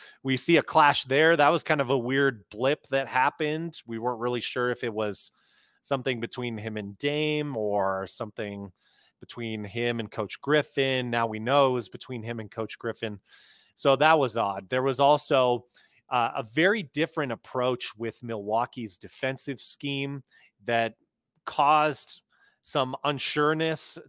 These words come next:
towards the beginning of the year. There was a little bit more struggling going on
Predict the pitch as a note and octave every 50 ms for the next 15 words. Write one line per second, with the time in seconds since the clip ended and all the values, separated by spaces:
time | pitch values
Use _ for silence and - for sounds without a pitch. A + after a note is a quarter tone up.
0 | _ - - D3 D3+ D3+ C#3+ - - B2+ B2 - A#2+ A2 G#2 G#2 C3+ C3+ C#3+ C#3+
1 | D3 C3+ C#3 C#3 C3+ C3 C3+ C3+ C3+ C#3 C#3 B2 A#2+ A2 A2 G2 - - E2 A2+
2 | A2+ B2+ C3 C3+ C3+ C3 A#2 A#2 A#2+ A2+ G#2+ - - - B2+ A#2+ A#2+ B2+ C3 C3+
3 | C3+ C#3 C#3+ C3+ C#3 C3+ C#3 C3+ C3+ C3 C3 C3+ C3+ C3+ C3+